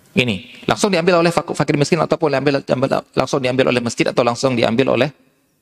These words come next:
ahli waris, ahli, ya, langsung diambil oleh, eh, siapa ini? Langsung diambil oleh, eh, pondok pesantren misalnya. Ya, karena seperti hadiah itu ya, sudah dikas-,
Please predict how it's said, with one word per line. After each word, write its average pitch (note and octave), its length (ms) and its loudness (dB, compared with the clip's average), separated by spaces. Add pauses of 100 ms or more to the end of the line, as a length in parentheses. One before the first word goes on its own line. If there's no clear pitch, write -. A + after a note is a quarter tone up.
(1600)
ahli B2+ 240 0
waris, G#2+ 240 0
ahli, C3+ 160 2
ya, C#3+ 160 0
langsung C3+ 320 0
diambil A#2+ 320 2
oleh, D#3 160 -2 (1120)
eh, A2+ 520 0 (760)
siapa - 240 0
ini? C3 160 0 (1900)
Langsung B2 240 2
diambil A#2+ 400 0
oleh, C3+ 120 0 (600)
eh, - 420 -4 (540)
pondok C#3 240 -2
pesantren G#2 400 -2
misalnya. - 320 -8 (320)
Ya, B2+ 80 -2
karena A2 320 -2
seperti - 240 -2
hadiah A2 320 -2
itu G2+ 160 0
ya, D#3 80 -8 (240)
sudah - 240 0
dikas-, G2 480 -6